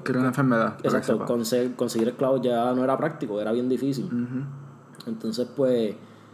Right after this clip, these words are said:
Speaker 2: Se estableció lo que es el Código Negro, que va dirigido a todos los de la gra-, de los
Speaker 1: La raza.
Speaker 2: afrodescendientes, libre o esclavo. O
Speaker 1: O
Speaker 2: sea,
Speaker 1: sea,
Speaker 2: aquí no hay distinción.
Speaker 1: sí.
Speaker 2: Pues los dueños podían, este, castigar y podían hasta
Speaker 1: Lo que
Speaker 2: matar
Speaker 1: sea.
Speaker 2: a cualquier esclavo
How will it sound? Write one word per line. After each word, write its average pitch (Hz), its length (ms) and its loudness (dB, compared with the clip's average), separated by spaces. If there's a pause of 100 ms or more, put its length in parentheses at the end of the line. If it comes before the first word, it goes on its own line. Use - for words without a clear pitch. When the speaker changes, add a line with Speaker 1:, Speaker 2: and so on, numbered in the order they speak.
Speaker 2:
Se - 100 -10
estableció 123 380 4
lo 139 100 2
que 135 60 -2
es 143 80 2
el 135 140 -2
Código 143 340 4
Negro, 151 400 4
que 117 180 2
va 110 140 2
dirigido 127 400 2
a 131 40 2
todos 117 200 2
los 123 140 2
de 127 80 4
la 120 340 0
gra-, 123 200 -2 (200)
de 117 160 2
los 104 420 -2
Speaker 1:
La 92 80 -4
raza. - 20 -2
Speaker 2:
afrodescendientes, 117 840 2 (560)
libre 175 440 6
o 175 160 8
esclavo. 147 640 4 (480)
O 120 40 -6
Speaker 1:
O - 40 -6
Speaker 2:
sea, 139 120 4
Speaker 1:
sea, 120 120 4
Speaker 2:
aquí 117 180 0
no 143 100 2
hay 147 100 4
distinción. 131 640 0 (200)
Speaker 1:
sí. - 300 -12 (140)
Speaker 2:
Pues 120 180 4
los 117 180 2
dueños 156 360 2
podían, 131 580 2
este, 123 260 -4
castigar 113 580 -2
y 156 60 0
podían 113 240 0
hasta 131 180 -2
Speaker 1:
Lo 123 60 2
que 120 60 0
Speaker 2:
matar 117 160 0
Speaker 1:
sea. 143 80 2
Speaker 2:
a 147 40 -2
cualquier 113 420 0
esclavo 123 680 0